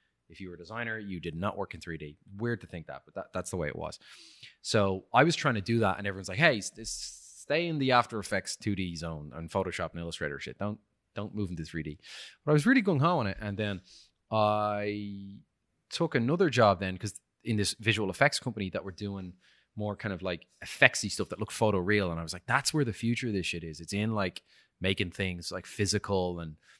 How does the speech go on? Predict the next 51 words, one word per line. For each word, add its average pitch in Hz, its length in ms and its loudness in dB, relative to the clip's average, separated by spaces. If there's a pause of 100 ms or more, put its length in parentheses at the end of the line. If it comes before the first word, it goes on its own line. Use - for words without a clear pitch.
you 101 100 -2
know, 78 240 -4
I 107 80 4
can 107 120 0
express 131 380 2
myself 107 360 -2
better 101 260 2
if - 100 -10
people 92 260 -6
know 90 300 -6
what 85 360 -6
they're 87 120 -2
looking 92 300 -4
at 82 120 -6
a 78 40 -10
bit 73 180 -18
better, 69 280 -10
right? 92 220 -8 (480)
So - 140 -8
I 120 40 0
went 139 220 -4
to 139 60 -6
them 117 160 -2
and 107 40 -4
I 101 40 -6
said, 131 140 -8
"Hey, 170 240 6
any 175 140 6
chance 175 220 0
you're 131 80 2
looking 117 180 0
for 110 100 -2
a 95 40 2
designer?" 110 320 -2
And 98 80 -8
they're 110 80 -12
like, - 120 -4
"Actually, 110 260 -6
we 98 120 -2
are." 113 220 -2 (640)
So - 140 -2
I 120 40 4
went 147 200 2
there, 127 380 -2
and 107 140 -6
by 117 80 -4
the 113 60 -4
time 185 320 -6
I 156 60 0
was 98 140 -4
leaving, 113 600 -2